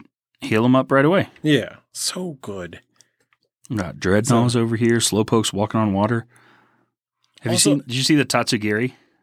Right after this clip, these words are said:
Speaker 2: Yeah, the little
Speaker 1: Oh,
Speaker 2: sushi fish.
Speaker 1: I love that thing.
Speaker 2: And it's like a dragon water type. And I'm like, "This is so bizarre." But, like, there's Pokemon that are, like, pseudo, well, they are dragons, but, like, not really. They're sushi. And then the,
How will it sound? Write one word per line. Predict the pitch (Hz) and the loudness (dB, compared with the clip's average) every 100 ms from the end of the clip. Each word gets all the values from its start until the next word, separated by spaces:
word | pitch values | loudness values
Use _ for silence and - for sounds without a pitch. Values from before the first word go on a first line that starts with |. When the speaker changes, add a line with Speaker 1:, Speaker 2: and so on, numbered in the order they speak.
| _ _ - | _ _ -2
Speaker 2:
Yeah, | 202 | 0
the | 180 | 2
little | 190 180 | 0 2
Speaker 1:
Oh, | 123 120 107 | 2 4 2
Speaker 2:
sushi | 185 | -2
fish. | 165 196 190 - - | -4 -2 -2 -4 -8
Speaker 1:
I | 120 | -6
love | 127 | -2
that | 120 104 | -2 0
thing. | 110 104 95 | -2 -4 -2
Speaker 2:
And | - 196 | -2 0
it's | 196 | 0
like | 214 | 0
a | 180 | -2
dragon | 135 120 135 165 170 175 | -4 -6 -2 2 2 0
water | 135 123 151 170 | 0 0 2 0
type. | 170 180 196 196 - _ | 0 0 0 -4 -20 _
And | 262 | -12
I'm | 185 | -8
like, | 170 | -8
"This | 170 190 | -8 -6
is | 208 | -4
so | - 196 190 | -2 -2 -4
bizarre." | 175 170 180 135 | -4 -2 0 2
But, | 151 160 | 0 0
like, | 151 143 _ _ _ | -2 -2 _ _ _
there's | 147 151 147 143 - _ _ | 0 0 2 -2 -6 _ _
Pokemon | - 185 180 160 160 147 | -2 -2 0 0 2 2
that | |
are, | 135 | 0
like, | 131 127 | 0 -2
pseudo, | - 175 170 170 156 | -4 0 2 2 0
well, | 160 127 | -2 -2
they | 143 147 156 | -2 2 4
are | 165 | 4
dragons, | 160 165 160 165 139 | 4 2 2 0 0
but, | 127 | -4
like, | 131 123 - | -6 -8 -10
not | 139 139 | -10 -6
really. | 127 131 135 | -6 -4 -4
They're | 123 110 - | -4 -10 -8
sushi. | - 143 - 151 147 _ _ _ _ - | -6 -6 -4 -6 -8 _ _ _ _ -8
And | 139 | -4
then | 139 131 | 0 0
the, | 123 | -2